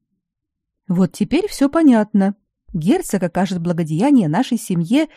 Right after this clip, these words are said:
когда через год отпустит меня, вернув приданое. Я смогу наконец-то заняться любимым делом. Конечно, после этого я стану считать его настоящим другом".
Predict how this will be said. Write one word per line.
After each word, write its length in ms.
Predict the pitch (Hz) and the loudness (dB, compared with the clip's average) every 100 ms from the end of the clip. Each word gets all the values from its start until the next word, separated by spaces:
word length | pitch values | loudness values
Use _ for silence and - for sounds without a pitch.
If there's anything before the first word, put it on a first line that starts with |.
| _ _ _ | _ _ _
когда 260 | - 170 170 | -6 -2 -2
через 300 | - 180 175 | 0 0 0
год 180 | 160 165 | 0 0
отпустит 540 | 170 - 339 - 202 | -2 0 -2 -2 -2
меня, 360 | 180 175 160 147 _ _ | 0 0 0 -2 _ _
вернув 360 | 185 196 302 - | -2 2 2 2
приданое. 680 | 185 151 165 156 156 147 151 _ _ - | -4 0 0 0 0 -2 -6 _ _ -4
Я 260 | 240 233 226 | 2 4 4
смогу 360 | 240 226 185 | 4 4 2
наконец-то 560 | 170 165 165 170 - 175 | 0 0 -2 -2 -4 -4
заняться 480 | 175 170 247 - 175 | 0 0 0 0 -4
любимым 420 | 156 165 185 156 | -2 0 0 0
делом. 460 | 139 151 147 147 _ _ _ _ _ _ _ _ | -2 -2 -2 -4 _ _ _ _ _ _ _ _
Конечно, 440 | - 180 294 - 175 | -2 4 4 2 -4
после 320 | 170 - 170 | -4 -2 -2
этого 180 | 170 175 | 0 0
я 120 | 165 | -2
стану 340 | 165 - 165 165 | -2 -4 -2 -2
считать 400 | - 175 165 160 | -6 -4 -4 -2
его 120 | 175 | -4
настоящим 640 | 185 - 214 160 - 220 | -4 -2 -2 -2 -2 -2
другом". 460 | 170 156 160 147 | 0 -2 -2 -4